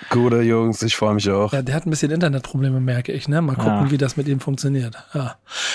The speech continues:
Speaker 2: In der Toskana scheint das Internet nicht so gut zu sein, ne? Wie, wie, wie ist sonst das Wetter da?
Speaker 1: Ey, Wetter ist Bombe. Internet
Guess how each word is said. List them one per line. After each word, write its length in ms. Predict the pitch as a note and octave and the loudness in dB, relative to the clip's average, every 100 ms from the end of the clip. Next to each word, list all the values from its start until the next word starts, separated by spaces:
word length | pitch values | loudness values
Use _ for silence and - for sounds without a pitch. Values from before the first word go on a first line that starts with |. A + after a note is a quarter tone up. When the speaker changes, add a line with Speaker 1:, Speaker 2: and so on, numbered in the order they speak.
| - | 2
Speaker 2:
In 80 | F3 | 4
der 80 | G3 | 4
Toskana 480 | G#3+ - G3 A3+ | 2 2 0 2
scheint 180 | G3+ A3 | 0 0
das 120 | G3 | 0
Internet 340 | G3+ A#3+ G3+ E3 | 0 0 2 0
nicht 140 | D3 | 0
so 100 | D3+ | -2
gut 180 | C#3+ D#3 | -2 -2
zu 140 | E3+ | 0
sein, 320 | C#3+ C#3+ C3 C3 | 2 2 0 0
ne? 260 | D#3+ B3+ A3 | 0 0 0
Wie, 280 | F3 E3 | -2 -2
wie, 200 | E3+ F3 | -6 -4
wie 80 | E3 | -2
ist 160 | G3 F3+ | 0 2
sonst 260 | G3 G3+ | 0 0
das 180 | F#3+ D#3+ | 0 2
Wetter 240 | D#3+ F3+ G3+ | 0 2 2
da? 280 | G#3+ C4+ - _ _ _ _ _ _ _ - | 2 0 -6 _ _ _ _ _ _ _ -2
Speaker 1:
Ey, 280 | A#2 G2+ | 0 2
Wetter 240 | A2 A#2+ C#3 | 2 2 2
ist 120 | B2+ | 2
Bombe. 400 | B2+ C3+ C3 G#2+ - | 2 2 2 -2 -4
Internet 560 | C3+ C#3+ C#3 B2 - | -2 2 2 0 -6